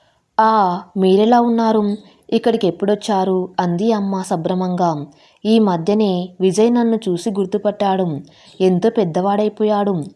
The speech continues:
చాలా సంతోషంగా అనిపించింది. కార్తీక మాసం దీపారాధన చూడగానే మీరే గుర్తొచ్చేశారు. వెంటనే ప్రత్యక్షం కూడా అయ్యారు" అంటున్నారాయన.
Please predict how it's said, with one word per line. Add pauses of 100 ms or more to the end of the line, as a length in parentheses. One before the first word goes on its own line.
(140)
చాలా
సంతోషంగా
అనిపించింది. (420)
కార్తీక
మాసం
దీపారాధన (120)
చూడగానే (320)
మీరే
గుర్తొచ్చేశారు. (460)
వెంటనే
ప్రత్యక్షం
కూడా
అయ్యారు" (100)
అంటున్నారాయన.